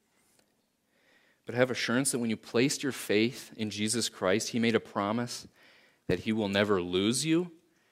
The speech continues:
and that on the last day he will raise you up. He has told us that.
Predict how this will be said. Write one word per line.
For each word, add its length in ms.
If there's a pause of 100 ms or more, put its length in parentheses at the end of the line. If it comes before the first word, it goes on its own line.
(360)
and 140
that 160
on 160
the 100
last 400
day 200
he 120
will 240
raise 300
you 160
up. 220 (1600)
He 140
has 160
told 280
us 160
that. 300